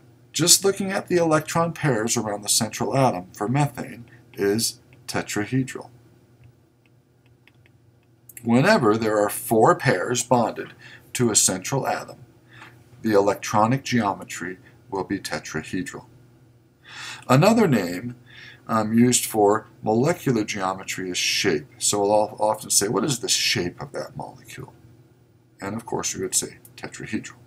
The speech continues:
Now the bond angle, we already said, is one hundred and nine point five degrees, and it's an angle that you should memorize. Each one of the atoms bonded to the central atom here is one hundred and nine point five degrees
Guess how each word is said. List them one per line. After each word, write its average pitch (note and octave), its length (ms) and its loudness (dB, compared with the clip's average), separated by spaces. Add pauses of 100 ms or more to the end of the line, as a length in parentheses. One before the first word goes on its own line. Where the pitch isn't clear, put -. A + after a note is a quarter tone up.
(960)
Now B2 160 10
the G#2 100 2
bond D#3 360 6
angle, A#2 340 2
we G#2+ 140 -2
already G2 260 -2
said, F#2+ 360 -2
is F#2 220 -8
one G#2 180 -8
hundred G#2 280 -8
and G2+ 140 -18
nine F#2+ 240 -10
point F#2 340 -12
five F#2 400 -4
degrees, G2+ 560 -6 (220)
and D3+ 160 2
it's D#3+ 140 2
an C3+ 100 2
angle G2 340 -4 (320)
that - 200 -6
you - 120 -8
should - 260 -8
memorize. - 600 -4 (340)
Each C#3 300 2
one D3 160 4
of D#3+ 80 -2
the F3 180 -2
atoms G#2+ 460 0 (380)
bonded B2+ 480 4
to D3 140 -2
the C#3+ 120 -2
central C3 460 2
atom G#2+ 320 -6
here F#2 280 -8
is F#2 220 -8
one G#2 320 0
hundred A2+ 360 -4
and A2 100 -14
nine G2 220 -10
point - 300 -8
five E2+ 320 -10
degrees - 720 -6